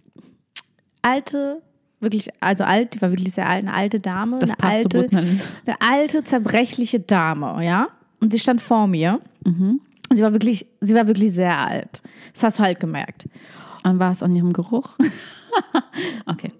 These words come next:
Speaker 2: sorry.
Speaker 1: So, und, ähm, und ich mache mir über die Menschen um mich herum sehr selten Gedanken und
Speaker 2: Das stimmt,
Speaker 1: vor
Speaker 2: das
Speaker 1: allem,
Speaker 2: ist
Speaker 1: wenn ich einfach zu Butter Lindner da reingehe und mir einfach nur schnell was hole und dann
Speaker 2: Ja.
Speaker 1: schnell hochlaufen möchte.
Speaker 2: Mhm.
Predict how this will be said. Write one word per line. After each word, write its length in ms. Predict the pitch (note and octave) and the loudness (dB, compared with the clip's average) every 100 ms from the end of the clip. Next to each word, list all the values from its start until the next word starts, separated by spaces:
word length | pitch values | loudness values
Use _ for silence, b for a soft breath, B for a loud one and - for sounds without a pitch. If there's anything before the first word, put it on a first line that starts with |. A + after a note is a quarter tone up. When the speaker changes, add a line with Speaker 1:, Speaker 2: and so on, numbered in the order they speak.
| _ | _
Speaker 2:
sorry. 340 | - - - F#3+ - | -6 -6 -4 -8 -8
Speaker 1:
So, 340 | G#3+ A3+ A3 G3 | 0 2 4 2
und, 400 | - B3 B3+ A#3+ - | 2 2 0 -4 -2
ähm, 460 | B3 A#3+ A#3+ A#3+ A3+ _ _ _ - | 2 2 2 0 -4 _ _ _ 0
und 140 | A#3 | 0
ich 100 | A3 A#3+ - | 0 -4 0
mache 260 | A#3 C#4 E4 | 2 2 0
mir 120 | D4 | 0
über 160 | A#3+ | 2
die 80 | A#3 | 4
Menschen 340 | G#3+ A#3+ - A#3+ | 4 2 2 0
um 60 | |
mich 140 | A#3+ A3+ | 0 0
herum 360 | G#3 A#3 B3+ | 2 2 0
sehr 460 | B3 A3+ G#3 G#3+ A3+ | 0 0 2 2 0
selten 380 | F#3+ F#3+ G3 G3 | 2 2 2 -2
Gedanken 680 | F#3+ G#3+ D4+ C#4+ C4 B3+ | 0 0 0 0 0 0
und 500 | B3 - G#3 G3 - | -2 0 0 -2 -4
Speaker 2:
Das 140 | E3+ E3 | -4 -4
stimmt, 160 | - G3 | 0 2
Speaker 1:
vor 80 | G3+ | 4
Speaker 2:
das 100 | A3 | 4
Speaker 1:
allem, 180 | A#3 | 4
Speaker 2:
ist 60 | A#3 | 2
Speaker 1:
wenn 140 | A3 G#3+ | 2 2
ich 100 | B3 | 0
einfach 320 | G3+ G3+ - | 0 -2 -4
zu 140 | - | -4
Butter 260 | G3 A3 G#3 | 2 4 4
Lindner 240 | A3+ D4 | 4 2
da 140 | A3+ F#3+ | 2 2
reingehe 480 | F#3 G#3 G#3 A#3+ | 2 2 4 4
und 120 | C#4+ C4 | 4 2
mir 140 | A#3 | 0
einfach 200 | A#3 A3+ | 0 2
nur 100 | A#3+ | 2
schnell 180 | G#3+ G3+ | 2 2
was 180 | G3 G#3+ | 2 2
hole 220 | C4 A#3+ | 2 2
und 100 | G3+ | 2
dann 140 | G3 | 2
Speaker 2:
Ja. 140 | F#3+ F3+ | 2 -2
Speaker 1:
schnell 280 | - G3+ G3 | -2 0 2
hochlaufen 480 | C4 - E3+ E3+ E3 | 0 0 -4 -2 0
möchte. 420 | E3+ - G#3 B3 | 0 0 -2 0
Speaker 2:
Mhm. 300 | F3 E3+ A3 | -2 0 0